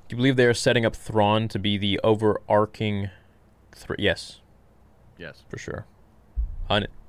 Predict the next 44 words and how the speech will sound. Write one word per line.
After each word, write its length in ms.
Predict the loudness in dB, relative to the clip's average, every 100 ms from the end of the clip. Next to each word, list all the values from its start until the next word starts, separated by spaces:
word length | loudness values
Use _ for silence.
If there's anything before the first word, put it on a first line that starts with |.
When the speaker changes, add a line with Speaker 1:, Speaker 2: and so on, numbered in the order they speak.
| -20 -18
Speaker 2:
Yep. 140 | -18 -18 -20 -20 -20 -20 -20 -20 -8
Speaker 1:
What 100 | -4
do 20 |
you 40 | -2
Speaker 2:
And 20 |
Speaker 1:
think 140 | -2
Speaker 2:
Drunk 200 | 0 0
Speaker 1:
hap- 40 | 0
Speaker 2:
three 160 | -8 -6
P 160 | -6
O 80 | -6
told 260 | -6 -10 -10
me 80 | -10
that. 240 | -10 -12 _ _ _ _ _ _ _ _ _ _ _ _ _ _ _ _ _ _ _ _ _ _ _ _
Speaker 1:
Okay. 200 | _ -6
Speaker 2:
So, 120 | -6 -12 _ -20 -20
yeah, 100 | -20 -20 -20
ev-, 80 | -20 -20 -18
yeah, 100 | -16
yeah, 120 | -14
everybody 260 | -14 -14 -14
get 160 | -14 -16
mad 240 | -14 -14
at 60 | -16
him 160 | -18 -18 -20 -20 -20
about 200 | -20 -20
it. 40 | -20 _ _ _ _ _ _ _ _
Speaker 1:
What 120 | 4
do 40 |
you 60 | 4
think 120 | 4
happened 280 | 4 2 0
to 60 | 2
Grogu 400 | 4 4 4 0
between 280 | -2 0
the 120 | 2 2
end 140 | 2
of 80 | -2
season 320 | -2 -4 -4
two 180 | -4 -4
and 100 | -2
the 40 |
last 260 | -2 -2 -2
trilogy? 460 | -4 -2 -2 -6